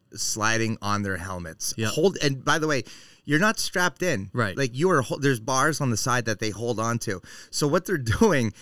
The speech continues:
Speaker 1: is holding the, they're doing a pull-up, holding it,
Speaker 2: Yeah.
Speaker 1: and minimizing the weight they're putting on their helmets.
Speaker 2: Mm-hmm.
Speaker 1: That's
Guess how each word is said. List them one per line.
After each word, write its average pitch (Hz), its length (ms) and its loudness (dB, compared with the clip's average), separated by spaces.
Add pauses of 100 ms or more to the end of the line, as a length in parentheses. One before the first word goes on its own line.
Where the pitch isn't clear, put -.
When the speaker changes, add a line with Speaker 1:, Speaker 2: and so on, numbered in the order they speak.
(100)
Speaker 1:
is 139 240 2 (180)
holding 202 420 2
the, 175 80 2
they're 151 160 4
doing 156 420 2
a 127 60 0
pull-up, 131 520 2 (360)
holding 175 460 4
it, 117 200 0 (140)
Speaker 2:
Yeah. 104 180 0 (220)
Speaker 1:
and 139 300 -2 (300)
minimizing 151 920 2
the 123 340 -4 (120)
weight 147 320 0
they're 143 100 -2
putting 143 300 -2
on 127 180 2
their 104 280 0 (100)
helmets. 117 720 -4
Speaker 2:
Mm-hmm. 101 240 -2
Speaker 1:
That's - 360 -2